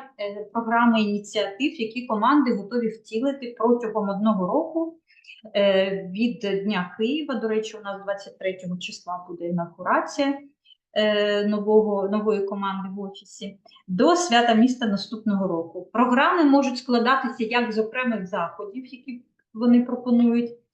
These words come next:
так і якихось проєктів, е, які складаються з послідовних дій, щоб отримати, е, якийсь результат.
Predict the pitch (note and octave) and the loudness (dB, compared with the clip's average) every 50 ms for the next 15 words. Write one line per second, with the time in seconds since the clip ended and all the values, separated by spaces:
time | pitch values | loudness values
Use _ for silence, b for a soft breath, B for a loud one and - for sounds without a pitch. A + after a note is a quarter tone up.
0 | _ _ _ _ _ - D4+ F4 F4+ F4 B3+ A3 G#3+ - A3+ A3+ B3+ C#4 C4 A3+ | _ _ _ _ _ 2 2 2 2 -2 -6 -8 -8 -4 -2 0 0 2 2 2
1 | G#3+ G#3+ G#3+ B3 A#3+ A#3+ A3+ G3 F#3+ - - _ _ G#3 G3 G3+ A#3+ A#3+ - - | 2 0 0 -2 -2 -2 -2 -6 -6 -8 -14 _ _ -4 -4 -2 -2 -6 -8 -10
2 | - A#3 G#3+ - - _ _ _ - G#3 F#3+ F#3+ F#3 F#3 F#3 F3+ F#3 F#3 - A3+ | -10 -10 -10 -10 -10 _ _ _ -10 -4 -2 0 0 0 2 0 -2 -2 -2 -4
3 | G#3+ G#3+ - G3+ F#3 F3+ G3+ G3+ G#3 G#3 G#3 - F3+ - - _ F#3+ - - G3 | -6 -6 -4 -6 -2 0 2 2 2 0 0 -4 -8 -10 -10 _ -14 -12 -8 -6
4 | F#3 F3+ F#3 F#3 F#3 F3+ F3 D#3+ - G3 A3 A#3 A#3 - - F3 E3+ E3+ E3+ - | -2 0 0 0 2 0 -2 -2 -4 -4 -4 -2 -2 -4 -8 -8 -10 -10 -10 -6
5 | G#3+ A3+ A3 G3 F3+ - F3 E3+ E3+ E3+ - F#3 F3+ E3+ E3 E3+ - - - F#3+ | -4 -2 -2 -2 -4 -8 -6 -6 -6 -6 -6 -8 -8 -10 -10 -10 -14 -14 -14 -14
6 | - - F3+ F3 F3 F3+ F3+ F3 E3+ - D#3+ D3+ D#3 | -14 -10 -8 -8 -4 -2 -2 -4 -2 -4 -4 -6 -6